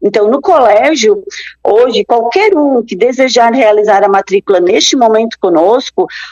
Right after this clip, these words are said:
pode estar realizando online com a nossa, a, com a nossa orientação. Tá? Então, nós estamos com as matrículas abertas, do infantil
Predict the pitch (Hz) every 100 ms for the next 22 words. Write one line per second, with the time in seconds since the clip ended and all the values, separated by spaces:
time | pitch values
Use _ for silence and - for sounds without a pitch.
0 | - 196 185 247 - 208 247 202 202 202
1 | 185 220 220 185 214 - 311 320 294 220
2 | 220 - 269 294 _ _ _ _ _ 226
3 | 220 226 254 247 220 220 247 233 240 240
4 | 240 269 285 - 143 - _ - - 185
5 | 202 180 175 175 190 180 175 175 180 165
6 | 165 160 151 151 147 170 240 262 185 -
7 | 170 202 - 214 - 202 185